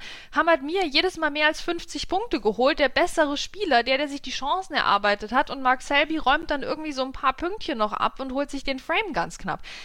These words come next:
Absolut kuriose Vorstellung. Dann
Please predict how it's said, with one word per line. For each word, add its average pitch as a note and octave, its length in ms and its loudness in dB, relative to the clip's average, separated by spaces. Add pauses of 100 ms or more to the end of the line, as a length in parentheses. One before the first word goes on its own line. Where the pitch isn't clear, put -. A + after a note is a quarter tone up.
(220)
Absolut F4+ 680 0
kuriose D4 800 -2
Vorstellung. D4+ 800 0 (400)
Dann C4+ 120 4